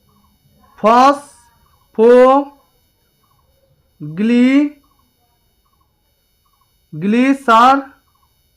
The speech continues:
সারালডিহাইড,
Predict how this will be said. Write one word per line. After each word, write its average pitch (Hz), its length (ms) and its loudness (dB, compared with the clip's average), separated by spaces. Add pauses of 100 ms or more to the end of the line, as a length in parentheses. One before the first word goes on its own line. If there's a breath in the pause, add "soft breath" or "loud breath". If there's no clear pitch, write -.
(1900)
সারালডিহাইড, 196 2750 -4